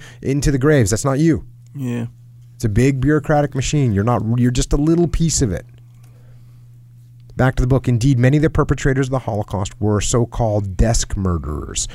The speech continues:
Speaker 1: whose role in the mass extermination was greatly facilitated by the bureaucratic nature of their participation.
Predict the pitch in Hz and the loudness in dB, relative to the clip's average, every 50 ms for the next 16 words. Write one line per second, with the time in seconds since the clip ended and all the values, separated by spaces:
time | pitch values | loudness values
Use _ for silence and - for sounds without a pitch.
0 | - - - - 123 117 104 95 98 110 110 113 123 123 123 113 113 110 107 113 | -16 -10 -2 0 2 2 2 2 2 4 4 4 4 2 2 2 0 0 0 0
1 | 113 113 113 - - 110 - - - 123 120 120 117 113 104 101 101 - 110 107 | 0 0 0 -2 -4 -6 -6 -6 -4 -2 -2 0 0 0 0 0 -2 -2 -4 -4
2 | 110 - - - - - 123 110 95 92 110 120 127 117 143 139 - 156 135 - | -6 -6 -10 -12 -4 -2 0 0 2 2 2 2 4 2 0 0 0 0 0 0
3 | 131 120 123 - - 120 117 120 107 110 104 101 92 87 - 95 104 120 123 - | 0 0 0 0 0 0 0 0 0 0 0 -2 -2 -4 -4 -2 0 0 0 0
4 | 131 123 120 123 - - 101 98 - - 101 98 90 98 98 - - 104 95 - | 0 0 0 0 -2 -2 -4 -4 -4 -4 -4 -4 -2 -2 -2 -2 -2 -2 -2 -2
5 | - 98 - - 110 - 131 135 127 - - 87 - | -4 -4 -4 -2 0 0 2 2 0 0 -4 -6 -8